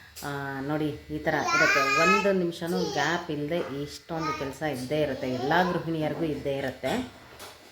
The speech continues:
ನಮಗೆ ಅಂತ ನಾವು ಸ್ಕಿನ್ ಕೇರ್ ಮಾಡ್ಕೊಳಕ್ಕೋ, ಹೇರ್ ಕೇರ್ ಮಾಡ್ಕೊಳಕ್ಕೋ ನಮಗೆ ಟೈಮ್ ಸಿಗೋದು ಯಾವಾಗ ಅಂದರೆ, ನೋಡಿ, ಈ ಕಸ ಗುಡಿಸೋದು, ನೆಲ ಒರೆಸೋದು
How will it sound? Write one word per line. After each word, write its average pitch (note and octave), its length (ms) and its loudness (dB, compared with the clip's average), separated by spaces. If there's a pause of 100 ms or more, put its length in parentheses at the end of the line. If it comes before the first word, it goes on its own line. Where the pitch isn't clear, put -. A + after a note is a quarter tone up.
(380)
ನಮಗೆ G3 380 2
ಅಂತ F3+ 200 4 (180)
ನಾವು D#3 420 0
ಸ್ಕಿನ್ D3+ 340 -6
ಕೇರ್ D#3 200 -4
ಮಾಡ್ಕೊಳಕ್ಕೋ, C#3 680 -6
ಹೇರ್ C#3+ 340 -4
ಕೇರ್ D3+ 160 -2
ಮಾಡ್ಕೊಳಕ್ಕೋ C3+ 520 -8
ನಮಗೆ C3+ 220 -8
ಟೈಮ್ C#3+ 300 -6
ಸಿಗೋದು C3+ 360 -4
ಯಾವಾಗ C3+ 420 -2
ಅಂದರೆ, B2+ 520 -4 (420)
ನೋಡಿ, C3 180 -6
ಈ D3 300 -14
ಕಸ D3 280 -4 (100)
ಗುಡಿಸೋದು, D3 400 0 (580)
ನೆಲ C#3+ 180 -6 (580)
ಒರೆಸೋದು D3 580 -2